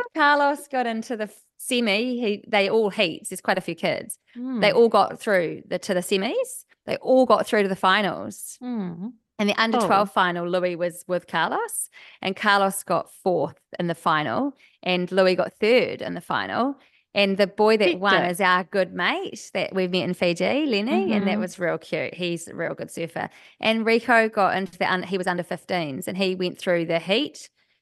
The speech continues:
Speaker 1: and then
Speaker 2: Mm-hmm.
Speaker 1: he went through to the s-, quarter, got through to the semi, got through to the final, and he won.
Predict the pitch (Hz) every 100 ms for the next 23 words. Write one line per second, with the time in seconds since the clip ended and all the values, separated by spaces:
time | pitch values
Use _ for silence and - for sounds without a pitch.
0 | 208 196 185 180 175 175 170 - 185 175
1 | 170 175 - 165 170 170 156 - - -
2 | - - 240 262 262 - - _ 185 -
3 | 185 175 170 226 214 190 - 170 165 214
4 | 185 180 - 175 170 160 180 147